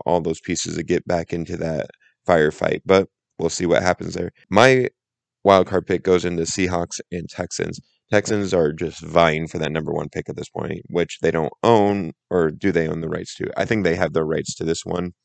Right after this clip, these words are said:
Maybe not. I'd have to double check. But Texans basically are shipwrecked. They're just trying, they're staying adrift. They're like, "We're an N F L team. We participate in games. We're here." I believe the Seahawks beat 'em by more than the seven and a half they're given. So I have the Seahawks winning by eight points or more.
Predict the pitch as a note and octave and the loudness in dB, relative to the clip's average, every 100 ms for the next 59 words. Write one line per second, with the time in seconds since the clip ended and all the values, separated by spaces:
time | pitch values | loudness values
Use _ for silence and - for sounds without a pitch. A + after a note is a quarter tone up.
0 | _ - E2+ E2 D#2+ D#2+ - _ _ - | _ -4 0 0 0 -2 -4 _ _ -12
1 | - F2 - E2+ D2+ F2+ - - - A#2 | -2 -2 2 0 2 -4 -10 -16 4 8
2 | - - A#2+ - G#2 G2+ F#2+ - F#2 F2 | 8 8 4 4 0 0 0 0 0 2
3 | E2+ - - F2+ - F2 E2 _ _ _ | 2 0 -4 -6 -2 -2 -2 _ _ _
4 | - F#2+ F2 F#2 - F#2 F2 D#2+ G2 F#2 | 0 2 2 0 0 -2 0 -2 -2 0
5 | G2+ F#2 D#2+ F2 E2+ - - F2 E2+ E2+ | 0 0 0 2 2 0 -2 2 2 2
6 | G2 G#2+ G2 G2 F#2 - F#2 - F#2 F#2 | 2 4 4 4 2 2 -2 -2 -4 -4
7 | G2 F#2+ F#2 E2+ - F2 D#2+ F2 F2+ F2 | -2 -4 -4 -8 -10 -12 -8 -4 -2 -4
8 | - _ _ - G2 D#2+ E2+ D2 D#2+ _ | -10 _ _ -4 -2 -2 -4 -4 -8 _
9 | - G2 G2 F#2+ D#2+ G2 F2+ F2+ - F2 | -2 2 4 2 0 0 0 -2 -2 -2
10 | F2 E2 E2 F2 E2+ F2 D2+ - F2+ E2+ | 2 2 2 2 0 -2 -6 -6 -6 -6
11 | E2+ F2 - E2 - G#2 G2+ G2 F#2+ _ | -4 -6 -6 -10 0 2 2 0 -2 _
12 | _ - F2+ F2 F2 F2 E2+ F2+ F2+ F2 | _ -8 0 0 0 -2 -4 -4 -2 -2
13 | E2 F2 F2 F2 F2 E2 D#2+ D#2+ D#2+ _ | -4 -6 -4 -4 -6 -8 -6 -6 -6 _
14 | _ E2 - F#2+ F2 A2 B2 C#3+ A2 | _ -12 -10 -8 -6 -2 0 0 -2